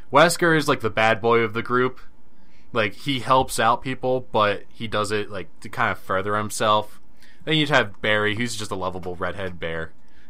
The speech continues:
You know, he, he's still got his bulkiness. He's not as, like, fit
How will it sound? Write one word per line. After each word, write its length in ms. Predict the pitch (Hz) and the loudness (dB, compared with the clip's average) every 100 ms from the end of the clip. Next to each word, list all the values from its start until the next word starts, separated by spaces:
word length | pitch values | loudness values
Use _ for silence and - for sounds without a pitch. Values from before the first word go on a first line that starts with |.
| - | -6
You 120 | 107 | -6
know, 160 | 85 90 | -4 -2
he, 160 | 123 | -4
he's 180 | 123 143 | -2 -2
still 240 | 180 151 | 4 4
got 220 | 139 131 131 | 6 4 4
his 180 | 131 117 | 0 0
bulkiness. 800 | 127 113 - 110 104 104 - - - | 0 0 0 -4 -2 -4 -6 -8 -6
He's 140 | 127 135 | -2 4
not 320 | 170 208 196 | 6 6 4
as, 480 | 185 185 185 - - - - - - - - | 2 4 0 -4 -8 -8 -10 -10 -10 -10 -4
like, 180 | 135 - | -4 -4
fit 540 | - - 139 156 - | -8 0 2 2 0